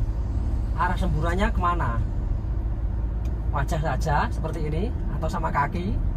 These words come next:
nah, atau kaki saja. Terus ini display audio,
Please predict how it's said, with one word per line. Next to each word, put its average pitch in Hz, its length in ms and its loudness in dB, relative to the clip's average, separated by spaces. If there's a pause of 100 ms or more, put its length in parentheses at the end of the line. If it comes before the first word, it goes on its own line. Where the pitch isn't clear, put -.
(240)
nah, - 320 -4
atau - 160 -2
kaki 156 240 0
saja. 139 480 -2 (1500)
Terus - 160 -2
ini - 160 -2
display 147 320 -2
audio, 139 720 -2